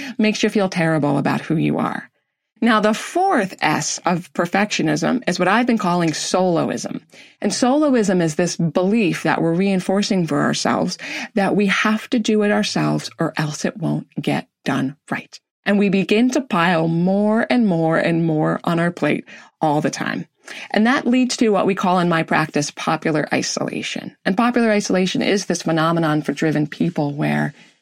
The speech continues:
you've got good friends, or you've got good coworkers or family, people you love that you're around, and yet you feel alone because you feel like the weight of the world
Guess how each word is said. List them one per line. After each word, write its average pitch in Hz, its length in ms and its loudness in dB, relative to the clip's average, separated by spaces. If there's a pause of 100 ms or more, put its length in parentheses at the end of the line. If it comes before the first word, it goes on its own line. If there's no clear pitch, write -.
(160)
you've - 140 -4
got 165 180 0
good 269 160 -2
friends, 226 640 0 (300)
or 170 40 -2
you've 151 160 0
got 147 220 -2
good - 160 -2
coworkers 196 760 0
or 214 60 2
family, 151 560 0
people 160 260 -2
you 233 140 2
love 190 380 2
that - 120 0
you're 180 160 2
around, 151 460 0 (380)
and 185 180 0
yet 165 300 -2 (240)
you 185 80 0
feel 147 260 0
alone 151 420 -4 (440)
because 208 260 0
you 196 80 2
feel 214 240 2
like 214 220 2
the 233 100 2
weight 170 320 0
of 175 120 -8
the 180 100 0
world 147 360 0